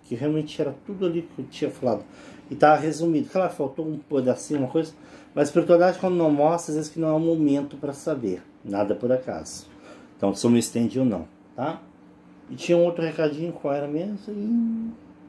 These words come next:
Bom, hoje vamos ver qual é o tema. Tem uma escolinha, uma colinha aqui. O que impede dele chegar até mim? Ge-, gente, tô revisando todos os, os assuntos. Tem um monte de assuntos.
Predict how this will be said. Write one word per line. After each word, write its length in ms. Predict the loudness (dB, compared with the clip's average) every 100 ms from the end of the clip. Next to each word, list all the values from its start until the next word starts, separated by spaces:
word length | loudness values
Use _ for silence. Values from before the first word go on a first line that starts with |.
| -20 -20 -20 -16 2
Bom, 240 | 2 2 -6 -20 -20 -20 -16 0
hoje 280 | 4 4
vamos 160 | 2 0
ver 120 | 0
qual 120 | 2
é 40 | 2
o 80 | 2
tema. 420 | -2 -2 -2 -4
Tem 160 | -4
uma 120 | -4 -6
escolinha, 640 | -4 -2 0 -2 -4 -4
uma 100 | -4
colinha 300 | -2 -2 -2
aqui. 340 | -4 -4 -2 -4 -10 -20 -10 -10 -10 -12
O 120 | -12
que 180 | 4 4
impede 460 | 6 4 4 2
dele 240 | 0 0 0
chegar 400 | -2 0 2 2
até 240 | 0 -2
mim? 340 | 0 0 -4 -8 -20 -20 -20 -20 -20 -20 -20
Ge-, 240 | -2 2 4
gente, 340 | 4 2 2
tô 100 | 0
revisando 460 | 2 0 0 0 -2
todos 420 | -2 -2 -2 -2
os, 240 | -6 -6 -8
os 320 | -4 -2 0
assuntos. 540 | -2 0 0 0 -2
Tem 160 | 0 4
um 40 |
monte 200 | 4 2
de 60 | -2
assuntos. 500 | -6 -4 -4 -6